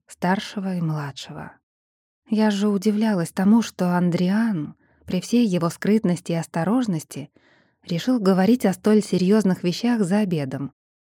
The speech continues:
да еще и на котором присутствует немало посторонних. Снова обвела взглядом собравшихся. И только теперь обратила внимание, что все они были одеты довольно строго,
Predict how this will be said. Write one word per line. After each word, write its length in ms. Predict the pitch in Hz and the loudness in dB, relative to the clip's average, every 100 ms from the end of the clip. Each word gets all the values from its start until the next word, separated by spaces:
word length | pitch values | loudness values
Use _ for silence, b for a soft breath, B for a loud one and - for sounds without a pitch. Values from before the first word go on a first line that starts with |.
| _ | _
да 160 | 180 170 | -2 -2
еще 280 | 156 202 | -2 4
и 20 | 214 | 6
на 120 | 226 | 6
котором 420 | 185 180 185 214 | 4 2 4 4
присутствует 840 | 196 - 160 - - 190 214 214 196 | 2 0 -4 -6 -2 0 0 0 0
немало 480 | 190 180 156 151 | 2 2 2 -2
посторонних. 840 | - 180 202 202 214 147 135 - _ _ _ _ _ _ _ | -4 -6 -2 0 0 -2 -6 -12 _ _ _ _ _ _ _
Снова 480 | - - 240 233 180 | -4 2 4 4 2
обвела 400 | 156 175 180 185 | 0 2 2 2
взглядом 480 | 170 165 196 170 165 | 0 0 2 2 0
собравшихся. 920 | 190 180 165 143 - 151 - 156 - _ _ _ _ - | -2 -2 -4 -6 -10 -12 -12 -14 -16 _ _ _ _ -4
И 100 | 190 | 0
только 280 | 190 196 | 0 0
теперь 380 | 180 196 247 247 | 0 0 2 2
обратила 480 | 185 180 180 196 185 | 2 0 2 2 2
внимание, 720 | 180 185 233 262 202 156 156 | 2 4 4 4 2 0 -6
что 360 | 165 - - 175 | -12 -10 -6 -6
все 260 | - 247 254 | -4 0 4
они 240 | 214 240 | 6 6
были 200 | 196 202 | 6 2
одеты 380 | 180 160 233 220 | 2 0 0 0
довольно 460 | 175 170 208 214 | 0 0 2 0
строго, 540 | - - 180 139 135 | -2 -2 -2 -2 -6